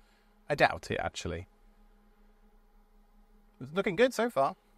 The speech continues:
I guess. Right, let's just hop into the bios and verify that everything went well.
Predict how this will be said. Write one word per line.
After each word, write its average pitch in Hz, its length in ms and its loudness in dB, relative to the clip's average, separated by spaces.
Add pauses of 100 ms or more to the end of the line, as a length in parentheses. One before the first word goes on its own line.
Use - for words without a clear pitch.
(220)
I 110 80 -8
guess. 180 380 0 (2000)
Right, 95 200 4
let's 123 180 0
just - 140 -8
hop - 160 0
into 120 160 -2
the 107 80 -4
bios 110 360 6
and 110 100 -6
verify 107 420 2
that 107 100 -2
everything 107 360 -4
went 98 240 -4
well. 127 340 0